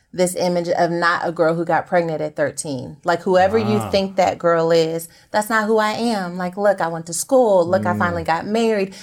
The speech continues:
Speaker 1: I was trying to fix this image of myself. And so emotional tools for me came down to realizing that the marriage and even the pregnancy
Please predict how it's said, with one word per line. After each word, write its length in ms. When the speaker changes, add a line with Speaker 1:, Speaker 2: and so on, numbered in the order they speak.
Speaker 1:
I 80
was 180
trying 380
to 180
fix 460
this 380
image 360
of 200
myself. 640
And 200
so 160
emotional 720
tools 400
for 160
me 360
came 280
down 300
to 160
realizing 880
that 280
the 100
marriage 760
and 160
even 340
the 100
pregnancy 960